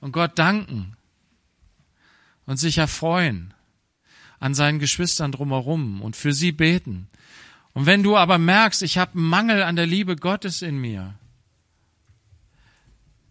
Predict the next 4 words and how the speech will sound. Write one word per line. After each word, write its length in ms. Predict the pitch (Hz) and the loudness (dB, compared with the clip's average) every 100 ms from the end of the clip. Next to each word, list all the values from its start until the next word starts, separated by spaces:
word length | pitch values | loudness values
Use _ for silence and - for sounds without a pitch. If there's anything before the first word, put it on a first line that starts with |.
| _ _ - - _ _ _ _ _ _ _ _ _ _ _ _ | _ _ -20 -20 _ _ _ _ _ _ _ _ _ _ _ _
ich 200 | 147 - | -10 -4
bin 240 | 180 190 190 | -2 -2 -2
irgendwie 580 | 151 190 202 151 160 | 0 0 0 -4 -6
am 240 | - 147 | -4 -6